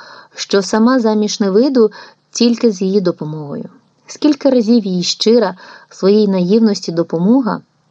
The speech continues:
ставила мене в ідіотське становище. Прибравши зосередженого вигляду,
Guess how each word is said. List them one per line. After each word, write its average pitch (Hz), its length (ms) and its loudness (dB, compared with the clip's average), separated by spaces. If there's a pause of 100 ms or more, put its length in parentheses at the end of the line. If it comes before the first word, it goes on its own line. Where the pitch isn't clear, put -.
(120)
ставила 233 480 -2
мене 175 300 -4 (340)
в 214 80 -2
ідіотське 180 520 0
становище. 147 720 -14 (640)
Прибравши 180 640 -2 (340)
зосередженого 180 840 0
вигляду, 247 540 0